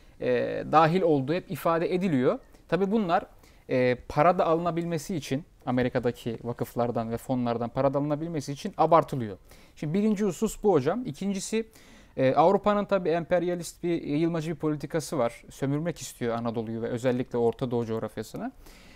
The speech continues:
E, burada çatışma çıkartmak istiyor ve bölgedeki özellikle devlete pamuk ipliğiyle bağlı olan işte Kürtleri, Alevileri, Ermenileri, Kızılbaşları devlete karşı kışkırtıyor. Böyle bir tarafı var. Üçüncü husus, e, modern,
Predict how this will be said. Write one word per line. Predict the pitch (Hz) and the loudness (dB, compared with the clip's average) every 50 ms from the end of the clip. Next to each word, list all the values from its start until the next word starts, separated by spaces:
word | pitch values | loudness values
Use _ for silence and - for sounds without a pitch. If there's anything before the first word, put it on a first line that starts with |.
| - - - - | -20 -14 -6 -2
E, | - 160 - 135 | 0 0 2 4
burada | 190 226 226 220 | 6 6 8 8
çatışma | 220 - 226 208 - - - - 214 | 6 4 4 -2 -2 -4 -4 -4 -4
çıkartmak | - - - - 160 - - 135 - - | -4 -4 -2 -2 -2 -2 -2 -6 -8 -8
istiyor | - - - - 127 143 190 233 - - - - - - - | -12 -12 -8 -4 -2 -2 -2 -2 -4 -10 -20 -20 -20 -16 -10
ve | - 127 135 175 202 202 214 240 - - | -6 -2 2 4 4 4 4 0 -4 -4
bölgedeki | - 147 175 190 190 196 190 190 185 - - 196 | 2 4 4 6 6 4 2 2 0 0 0 0
özellikle | 180 165 185 185 185 180 180 - 175 175 175 175 139 - | 2 2 2 2 2 0 -2 0 4 4 4 4 4 2
devlete | 160 160 165 170 170 - - 180 180 | 2 0 2 0 -2 2 4 4 4
pamuk | 180 - - 156 180 180 - - | 4 2 0 0 0 -2 -4 -6
ipliğiyle | 175 - - 170 170 165 156 139 | -8 -6 -4 -2 0 2 4 6
bağlı | 143 147 147 143 160 175 | 8 8 8 8 6 4
olan | 160 131 123 135 151 165 - | 2 2 2 2 0 -2 -6
işte | - - - - 127 | -16 -16 -12 -12 -10
Kürtleri, | - - 170 160 - 139 123 117 - | -6 -6 -8 -6 -4 -4 -4 -2 0
Alevileri, | 123 139 151 143 135 135 123 123 117 110 | 0 2 2 2 2 0 0 0 0 0
Ermenileri, | - 135 147 147 - 131 123 117 117 117 117 | 2 0 2 2 2 0 0 0 0 -2 -2
Kızılbaşları | - - 156 160 170 156 139 127 - - - 143 170 190 175 | -2 -6 -6 -4 -4 -2 -2 -2 -2 -4 -4 -4 -2 -2 0
devlete | 180 180 185 185 - 180 | 0 0 0 0 -2 -2
karşı | - 160 143 135 - 139 - | -2 0 -2 -2 -2 -6 -10
kışkırtıyor. | - - 143 - - 175 160 - - 202 180 185 214 - _ _ - - - - - - - - - - - - - - - | -8 -8 -8 -6 -4 -6 -4 -4 -2 -2 -2 -2 -4 -8 _ _ -20 -20 -20 -20 -20 -20 -20 -20 -20 -18 -18 -18 -10 0 4
Böyle | 175 208 233 220 180 | 8 10 10 10 10
bir | 170 139 | 6 2
tarafı | - 139 123 113 - - - | 2 2 0 0 0 0 -2
var. | 190 226 - - - - - - | -2 -2 -2 -6 -18 -20 -12 -8
Üçüncü | - 156 - - 190 196 196 233 247 | -6 -6 -4 -2 -2 -2 0 0 0
husus, | 233 - - 247 254 - - - - - - - - - - - - - | 0 0 0 -2 -2 -4 -6 -14 -18 -20 -20 -20 -20 -20 -20 -12 -4 -2
e, | 139 135 | 0 2
modern, | 139 151 165 175 180 208 226 233 233 | 4 4 4 6 8 8 8 6 6